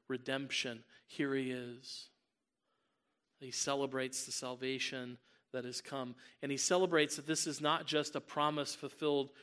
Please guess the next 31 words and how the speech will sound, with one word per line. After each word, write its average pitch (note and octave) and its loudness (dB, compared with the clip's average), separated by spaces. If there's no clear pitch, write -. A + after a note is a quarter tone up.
for C3+ -6
Simeon, C3 -2
not E3+ 8
just F3 2
a E3+ 2
promise D#3+ 2
fulfilled D3+ 2
for C#3 2
this F#3 10
man C#3+ 2
who C#3 -2
was C3 -2
waiting D3 2
in C3+ -4
this C#3 -4
unique D3 -2
way, B2 -4
but C#3 -2
this F#3 8
is D3 2
the D3 -2
fulfillment D#3+ -2
of C#3 -4
salvation C3+ 0
for - -6
all E3 6
who C#3 -2
are B2 2
waiting A#2+ -4
for A#2+ -8
him. A#2 -10